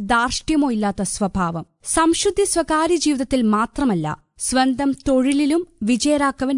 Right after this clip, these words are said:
നിഷ്കർഷതയോടെ പാലിച്ചിരുന്നു. ഒരിക്കലും അവിഹിത സ്വാധീനങ്ങൾക്ക്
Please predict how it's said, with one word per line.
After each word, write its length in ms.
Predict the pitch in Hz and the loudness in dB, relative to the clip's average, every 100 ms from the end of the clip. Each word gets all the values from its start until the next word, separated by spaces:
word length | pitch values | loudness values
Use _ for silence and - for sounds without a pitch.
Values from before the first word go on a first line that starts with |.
| 240 | 0
നിഷ്കർഷതയോടെ 880 | 262 - - 339 - 285 269 226 202 | 0 -2 -2 -2 -2 -2 0 0 0
പാലിച്ചിരുന്നു. 640 | - 196 196 202 196 170 165 - _ - | -2 -2 -2 -2 -4 -4 -6 -8 _ 0
ഒരിക്കലും 480 | 240 262 285 285 294 - | 0 0 -2 -2 -2 0
അവിഹിത 440 | 247 285 294 339 349 | 0 0 0 0 -2
സ്വാധീനങ്ങൾക്ക് 920 | - 269 277 294 302 294 247 - | 0 -2 0 2 2 2 0 0